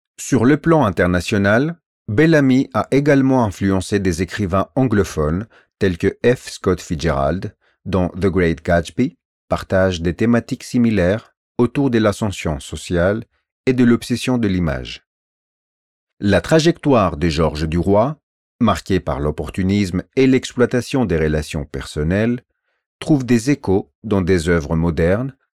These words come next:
où les personnages naviguent dans des mondes compétitifs et individualistes.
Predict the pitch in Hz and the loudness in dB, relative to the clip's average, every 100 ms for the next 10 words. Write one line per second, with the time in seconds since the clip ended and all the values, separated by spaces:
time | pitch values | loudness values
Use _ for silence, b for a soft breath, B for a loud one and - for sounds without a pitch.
0 | _ 247 - - 123 - 123 123 135 127 | _ 2 2 2 -2 0 2 2 2 -2
1 | - 127 123 120 135 117 107 101 95 92 | -2 2 2 2 0 0 0 2 2 2
2 | 90 80 76 117 107 127 117 - 95 - | 0 -2 -2 -4 -2 -2 -2 -4 -6 -6
3 | - _ - 120 110 104 95 87 87 73 | -16 _ 0 2 2 0 -2 0 0 -2
4 | 67 - - | -6 -12 -20